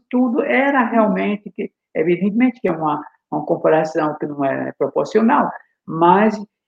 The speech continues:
eu me lembrava, "Meu Deus, morriam mesmo, porque o que eu tô sentindo aqui é uma coisa absurda, eu não aguento mais de saudade." E o banzo e a-, e as, aquelas poesias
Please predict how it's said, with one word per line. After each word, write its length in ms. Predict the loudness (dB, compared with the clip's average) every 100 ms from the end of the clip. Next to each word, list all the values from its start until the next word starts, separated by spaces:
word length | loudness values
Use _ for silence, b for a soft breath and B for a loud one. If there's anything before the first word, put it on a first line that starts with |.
| -2
eu 220 | 2 4
me 160 | 6 6
lembrava, 400 | 6 4 4 4
"Meu 240 | 2 2
Deus, 400 | 2 2 2 -2 -6 -12 _ _ -4
morriam 680 | 0 0 -2 -4 -2 0 0
mesmo, 600 | 2 2 2 2 0 0
porque 320 | -2 4 6
o 160 | 6 4
que 80 |
eu 100 | 2
tô 120 | 2 0
sentindo 400 | 0 -2 0 0
aqui 240 | -2 -2
é 40 |
uma 200 | -2 -4
coisa 240 | -2 -2 -2
absurda, 540 | -4 -8 -6 0 4
eu 100 | 4
não 100 | 4
aguento 420 | 2 2 0 2
mais 320 | 0 0 0 -4
de 100 | -4
saudade." 500 | -4 0 -2 -2 -6 _ _ _ _ _ -4
E 140 | 0
o 160 | 0 0
banzo 960 | 2 2 4 2 0 -2 -2 -2 -2
e 300 | -4 -4 -4
a-, 160 | -4 -8 -10
e 480 | -6 -4 -4 -4 -4
as, 220 | -4 -6
aquelas 440 | -8 -4 -2 -4
poesias 840 | -6 -6 -6 -6 -6 -2 -2 -2